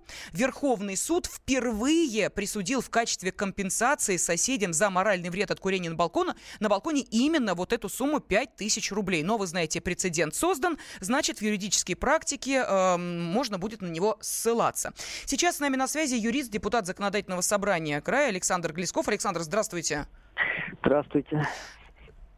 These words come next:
Speaker 1: Да, э, скажите, пожалуйста, вот, э, по вашему мнению, все-таки,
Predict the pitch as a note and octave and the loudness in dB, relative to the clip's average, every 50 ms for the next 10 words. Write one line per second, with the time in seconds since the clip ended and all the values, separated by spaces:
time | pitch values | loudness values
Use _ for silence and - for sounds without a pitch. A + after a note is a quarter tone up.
0 | - - _ - - E3+ D#3 C4 A#3+ F#3 - - F#3 F#3 F3 F3+ - - A#3 B3 | -20 -20 _ -12 -4 0 2 4 4 4 4 4 2 2 2 2 0 0 0 0
1 | F4 F#4 - - D4 D4 C#4 C4+ A3 - - G#3 G#3+ B3+ - - - B3 A#3+ A#3+ | 0 0 2 2 2 2 2 2 0 0 -2 -2 -2 -2 -2 0 2 2 4 4
2 | A#3 A#3 A3+ - C#4+ D4+ D4 A3+ D4+ D4 C4 G3 - - G3 G3 F#3+ F#3+ G3 G3+ | 4 4 2 2 0 0 2 2 4 4 4 4 2 -2 -4 -4 -4 -4 -2 -2
3 | G3+ G3+ F3+ D#3 C#3+ D3 D3+ C#3 C#3+ - - - - C4+ B3 G#3+ - - F#3+ F3+ | -2 -2 -2 -2 -2 -2 -2 -2 -2 -2 0 2 4 4 2 2 0 -2 -2 -2
4 | - - - - F3+ D#3 D3+ - | -2 -6 -6 -4 0 2 2 2